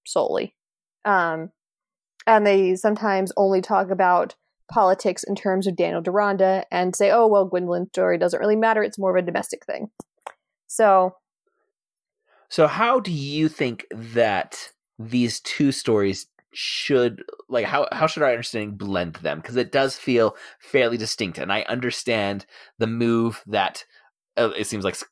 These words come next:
Speaker 2: people going back to when it was first published, uh, want to make of, of kind of saying, like, these, these two plots don't feel like they belong in the same story to a certain degree. A-, and I, I, I say that acknowledging that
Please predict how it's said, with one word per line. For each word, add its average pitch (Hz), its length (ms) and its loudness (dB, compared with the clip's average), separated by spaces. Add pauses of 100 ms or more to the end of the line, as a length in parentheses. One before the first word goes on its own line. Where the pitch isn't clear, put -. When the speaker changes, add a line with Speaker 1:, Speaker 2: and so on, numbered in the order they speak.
(200)
Speaker 2:
people 107 240 -2
going 104 280 0
back 104 300 -2
to 120 120 -6
when 101 120 -2
it 87 60 -4
was 90 120 -8
first - 220 -4
published, 101 440 -2 (380)
uh, 95 340 2
want 120 240 2
to 127 60 -8
make 117 220 0
of, 101 140 -4
of 107 200 0
kind 123 120 -4
of 117 40 -6
saying, 113 160 -2
like, 95 140 -4
these, 127 240 -2
these 120 200 -4
two 135 120 -4
plots - 400 -4
don't 123 200 0
feel 117 160 0
like 107 120 -2
they 117 80 -6
belong 101 300 0
in 95 80 -6
the 92 60 -10
same 95 180 -6
story 92 320 -2
to 90 100 -6
a 87 40 -6
certain 71 240 -6
degree. 71 300 -10 (500)
A-, 117 260 0
and 117 140 0
I, 113 240 0
I, 110 140 -4 (380)
I 107 100 -2
say 123 220 0
that 113 200 0
acknowledging 120 600 0 (140)
that 110 220 0